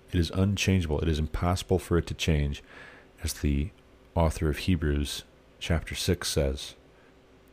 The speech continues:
But I think Al Mohler's onto something in that as we become more secular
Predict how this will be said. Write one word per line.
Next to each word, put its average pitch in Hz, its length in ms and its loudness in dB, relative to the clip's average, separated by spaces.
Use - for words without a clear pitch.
But 101 100 10
I 107 60 12
think 113 400 6
Al 113 160 12
Mohler's 120 380 12
onto 110 200 8
something 82 460 2
in 95 160 6
that 85 220 6
as 80 200 2
we 87 100 6
become 78 300 2
more 80 180 4
secular 104 640 8